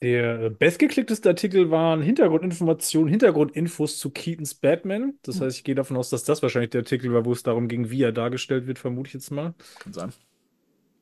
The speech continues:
Speaker 1: Dann war Merch auf Platz zwei. McFarlane zeigt Statuen und Batmobil zu The Flash.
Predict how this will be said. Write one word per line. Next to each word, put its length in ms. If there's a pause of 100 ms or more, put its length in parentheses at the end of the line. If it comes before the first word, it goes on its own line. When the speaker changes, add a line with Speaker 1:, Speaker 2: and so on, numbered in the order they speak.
(140)
Speaker 1:
Dann 300
war 240
Merch 400
auf 120
Platz 300
zwei. 380 (720)
McFarlane 760
zeigt 300
Statuen 580
und 200
Batmobil 640
zu 180
The 120
Flash. 640